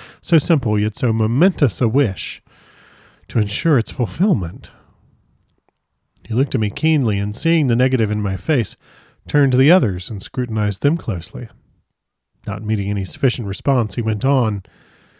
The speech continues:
"Is it possible that I have erred in my supposition?" "You have," I said frankly, but at the same time, as I felt, brutally.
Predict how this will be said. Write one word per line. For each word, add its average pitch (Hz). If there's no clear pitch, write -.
"Is 165
it -
possible 180
that 160
I 156
have 170
erred 131
in 107
my 110
supposition?" 120
"You 135
have," 127
I 110
said 101
frankly, 113
but 110
at 107
the -
same 131
time, 113
as 104
I 98
felt, 101
brutally. 98